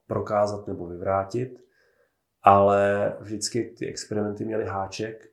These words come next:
že vlastně osoby, se kterýma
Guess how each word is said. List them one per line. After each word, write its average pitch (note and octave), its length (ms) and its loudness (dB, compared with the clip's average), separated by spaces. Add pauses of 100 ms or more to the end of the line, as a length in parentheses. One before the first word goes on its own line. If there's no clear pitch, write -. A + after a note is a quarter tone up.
že G#2 140 -10
vlastně G#2 640 -4 (1500)
osoby, A#2 380 2
se - 180 -6
kterýma A2 720 -2